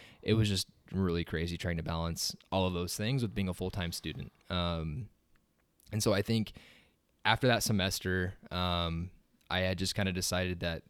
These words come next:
this business thing is really what I'm passionate about. This is what I'm going to school for, and I'm able to do it. So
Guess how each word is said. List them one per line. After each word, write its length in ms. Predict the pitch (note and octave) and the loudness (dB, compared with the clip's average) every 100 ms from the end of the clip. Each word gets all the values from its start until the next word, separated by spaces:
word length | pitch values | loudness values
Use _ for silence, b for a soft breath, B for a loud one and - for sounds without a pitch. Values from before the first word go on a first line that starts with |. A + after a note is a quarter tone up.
| - - | -16 -8
this 200 | G2+ G2+ | -4 -4
business 440 | - G#2 G#2 F#2+ | 0 0 2 0
thing 220 | - F2+ F2 | 0 0 0
is 140 | E2+ | 0
really 320 | D#2+ E2+ F2 | -2 -2 -2
what 140 | E2+ D#2+ | -2 -4
I'm 120 | D#2+ | -6
passionate 380 | - E2+ - - | -8 -8 -10 -10
about. 180 | - | -6
This 100 | C#3 | 0
is 80 | D#3 | 6
what 80 | D#3 | 8
I'm 100 | C3 | 10
going 120 | B2+ | 8
to 60 | A2 | 6
school 280 | - D3 D3+ | 6 6 6
for, 280 | - F#2 | 4 2
and 80 | F2+ | 4
I'm 100 | F#2+ | 4
able 220 | G2+ F2+ | 2 2
to 100 | F#2 | -2
do 220 | F#2 G2+ F2+ | 0 2 2
it. 160 | - | 0
So 400 | - - F#2+ F#2 | -2 2 4 4